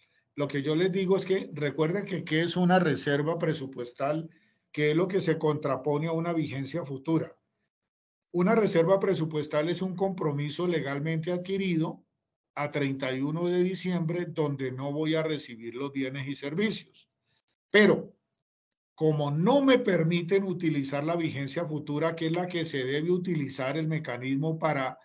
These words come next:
comprometer más allá del treinta y uno de diciembre, porque la ley no lo permite, entonces yo voy a comprometer más allá del treinta y uno de diciembre con la figura de la reserva presupuestal,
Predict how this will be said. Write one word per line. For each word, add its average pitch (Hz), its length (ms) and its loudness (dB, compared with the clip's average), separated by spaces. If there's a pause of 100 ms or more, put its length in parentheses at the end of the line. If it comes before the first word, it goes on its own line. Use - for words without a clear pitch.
(320)
comprometer 156 800 2
más 165 240 0
allá 160 240 2
del 160 100 0
treinta 156 360 -4
y 123 40 -4
uno 143 120 -6
de 160 60 -2
diciembre, 143 380 -4
porque 160 300 -4
la 117 160 -4
ley 135 200 -2
no 165 200 4
lo 196 160 6
permite, 180 600 -2 (2000)
entonces 135 800 -6 (380)
yo 139 240 -2
voy 151 220 0
a 156 100 0
comprometer 131 760 -4
más 190 380 4
allá 165 240 2
del 160 100 0
treinta 156 320 -2
y 123 40 -2
uno 139 100 -4
de 151 60 -4
diciembre 135 420 -4
con 156 200 -2
la 131 140 -2
figura 127 400 -6
de 147 60 0
la 135 120 -4
reserva 117 540 -8
presupuestal, - 840 -4